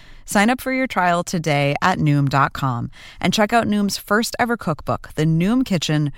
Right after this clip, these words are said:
for one hundred healthy and delicious recipes to promote better living. Available to buy now wherever books are sold.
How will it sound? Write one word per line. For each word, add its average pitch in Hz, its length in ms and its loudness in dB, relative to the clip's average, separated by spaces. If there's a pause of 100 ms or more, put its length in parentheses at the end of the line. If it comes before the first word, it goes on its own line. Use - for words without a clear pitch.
(180)
for 143 120 -4
one 139 180 0
hundred 143 360 -2
healthy 202 500 -2
and 160 140 -2
delicious 156 480 -2
recipes 165 540 -2
to - 100 -6
promote 156 380 0
better 143 260 0
living. 127 420 -2 (360)
Available 196 500 0
to - 120 -6
buy 214 200 4
now 208 420 2
wherever 151 600 0
books 147 380 -2
are 175 100 -2
sold. 123 460 -4